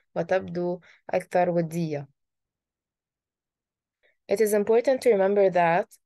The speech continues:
when you see a telephone, the person to whom you are speaking can only relate to your voice.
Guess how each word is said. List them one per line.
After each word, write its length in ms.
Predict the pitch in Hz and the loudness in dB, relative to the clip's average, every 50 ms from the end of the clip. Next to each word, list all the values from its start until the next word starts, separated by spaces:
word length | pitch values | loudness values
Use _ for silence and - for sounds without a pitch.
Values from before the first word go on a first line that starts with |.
| _ - | _ -10
when 240 | 190 185 185 185 185 | -2 -2 0 0 0
you 120 | 180 180 | -2 -6
see 200 | 170 - 214 208 | -6 -4 -4 -2
a 80 | 190 185 | -2 -2
telephone, 480 | 175 196 202 226 240 - 247 247 240 | 0 -2 -2 -2 -4 -6 -6 -6 -2
the 100 | 214 190 | -4 -4
person 400 | 180 196 202 220 - - 233 233 | -2 -2 -4 -4 -4 -8 -8 -8
to 160 | 226 - 185 | -6 -8 -10
whom 260 | 185 196 208 208 208 202 | -8 -4 -4 -2 -2 -2
you 140 | 190 180 170 | -2 -2 -2
are 180 | 170 160 160 | 0 -2 -2
speaking 680 | 165 - - - 208 202 - - 220 202 196 196 196 202 _ - - - _ _ | -4 -6 -8 -8 -8 -8 -6 -6 -6 -4 -4 -6 -6 -10 _ -20 -20 -20 _ _
can 420 | - - 214 202 196 196 190 190 - - | -6 -2 0 2 2 2 0 -2 -4 -4
only 400 | 202 202 214 214 208 220 214 202 | -2 -2 -2 -2 -2 0 0 0
relate 400 | 190 185 180 185 185 196 208 202 | 0 0 0 0 0 0 -2 -4
to 100 | - 202 | -6 -4
your 220 | 190 185 185 190 | -4 -2 -2 -2
voice. 540 | 190 196 202 185 160 156 - - - - | 0 2 2 2 0 -2 -6 -12 -20 -20